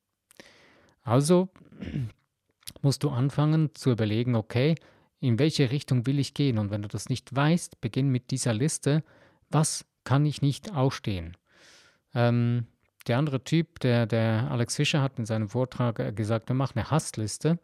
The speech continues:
Ich selber mag das Wort hassen nicht. Ähm, ich habe dann zwar der Liste dann mal Hate-, Haterliste gesagt, äh, ja, weil es auf Englisch mir ein bisschen weniger schlimm klingt, aber ich nenne sie jetzt heute einfach lieber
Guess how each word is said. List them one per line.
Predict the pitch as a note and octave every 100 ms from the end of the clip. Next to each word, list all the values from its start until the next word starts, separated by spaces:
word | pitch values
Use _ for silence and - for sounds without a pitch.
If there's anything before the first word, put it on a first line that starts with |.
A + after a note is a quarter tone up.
| - - - _
Ich | - B2+
selber | - C#3 C3+
mag | B2+ C3+
das | C3+ A2+
Wort | A#2+ B2+ -
hassen | D3 - G#2+
nicht. | G2+ B2+ -
Ähm, | A#2+ A2 A2 A2 G#2+
ich |
habe | - -
dann | G#2+
zwar | - A2+
der | A2 G#2
Liste | A2+ -
dann | A2 G#2
mal | G#2+
Hate-, | F#2+ B2+ D#3 - B2
Haterliste | C3 D#3+ A2+ G2 G2+ A#2
gesagt, | G#2 G#2 B2 D3 - - - - _
äh, | A2+ A2+ A2+
ja, | A2 A#2+
weil | A2
es | G2+
auf | A2
Englisch | D3+ D#3+ A2+ -
mir | C#3 B2 B2
ein | A#2
bisschen | B2 - A#2 A#2
weniger | A#2+ B2 A2
schlimm | - C3+ D#3
klingt, | - C3+ F#3 - - - -
aber | - B2+ E3+ E3+ E3+ - G#3+ G#3+ _ - - _ _
ich | E3 - -
nenne | A#2+ D#3+ F#3
sie | D3
jetzt | D#3+ D3 D#3
heute | D#3 D3+
einfach | C3 C3 -
lieber | B2+ C3 C3 B2